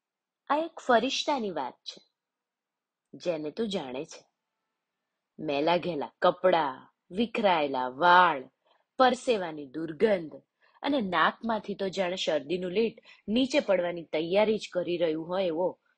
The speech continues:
લગર વગર એનો દેખાવ. એને જોતા જ જાણે કે લોકો નાક બંધ કરી રસ્તો બદલી નાખે. જાણે કે આજ દિન સુધી કોઈએ એને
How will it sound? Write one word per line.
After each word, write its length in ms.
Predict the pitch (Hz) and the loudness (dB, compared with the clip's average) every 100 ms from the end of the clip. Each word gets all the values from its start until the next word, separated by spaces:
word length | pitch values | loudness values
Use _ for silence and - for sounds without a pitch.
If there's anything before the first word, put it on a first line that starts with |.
| - | 0
લગર 360 | 180 175 196 | 2 2 -2
વગર 280 | 151 143 196 | -4 -6 -10
એનો 200 | 131 123 | -10 -16
દેખાવ. 420 | 127 123 - - - _ _ _ _ _ _ _ _ _ _ | -14 -14 -12 -14 -14 _ _ _ _ _ _ _ _ _ _
એને 220 | 165 180 | -2 0
જોતા 440 | 175 202 185 214 220 | 2 2 4 8 6
જ 100 | 180 | 6
જાણે 240 | 233 196 208 | 0 0 -2
કે 120 | 240 | -2
લોકો 480 | 220 202 - 269 - - - 214 | -2 -4 -2 -2 -2 -20 -10 -2
નાક 300 | 220 269 302 | 2 2 0
બંધ 200 | 240 247 | -4 -4
કરી 220 | 247 254 214 | -4 -6 -4
રસ્તો 400 | 175 - - 254 | -4 -2 0 0
બદલી 320 | 151 135 135 | 0 -4 -14
નાખે. 340 | 135 _ - _ _ _ _ _ _ _ _ _ _ | -16 _ -20 _ _ _ _ _ _ _ _ _ _
જાણે 360 | 165 180 170 175 | -2 -2 0 -4
કે 160 | 190 | -2
આજ 240 | 160 156 156 | 0 0 -2
દિન 260 | 151 175 | -4 -6
સુધી 280 | 170 180 175 | -4 -4 -4
કોઈએ 440 | - 160 156 165 170 | -2 0 0 0 0
એને 360 | 160 214 175 | 0 -6 -6